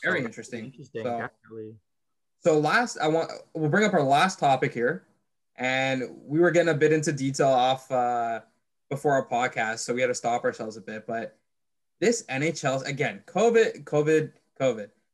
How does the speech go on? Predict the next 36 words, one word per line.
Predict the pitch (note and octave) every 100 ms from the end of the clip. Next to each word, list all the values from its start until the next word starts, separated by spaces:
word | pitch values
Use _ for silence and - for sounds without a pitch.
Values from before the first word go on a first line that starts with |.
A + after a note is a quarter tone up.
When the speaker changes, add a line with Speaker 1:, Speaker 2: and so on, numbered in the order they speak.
| _ _
Speaker 1:
but | D3+ C#3 D3
these | D#3 C#3+ -
N | E3 G3
H | F#3+ -
L | D3 D3+
schedule | - A#2+ B2+ C#3+ C#3+
is | A2+ A2+ - - -
terrible. | G#2 G2 _ _ _ _ _ _ _ _ _ _ _
Someone | - D#3+ G#3 A3+ A3 G#3+ - _ _ _ _ _ _ _ _
has | C3+ D3+
to | C#3+
get | C3+ C3
fired | B2+ B2 B2
or | A2+
reprimanded | A2+ - G#2 F#2+ F#2+
'cause | - B2+
it's, | C#3
it | C#3+
is | D#3 D3+ D3
not | C#3 C#3 C3+ C3
a |
good | B2 A2+
schedule, | - A2 A2 G#2
man. | G2+ G2 G2 F#2+ - _ _ -
We | F3 G#3+
have, | E3+ D#3+ D3+ C3+ - _ _ _
for | -
example, | D#3+ C#3 D3 C3+
I'll | D#3+
let | F3+
you | E3+
guys | D3 C#3+
go | C#3 B2+
on, | A#2+
but | C3
today | C3+ E3 D3+ C#3+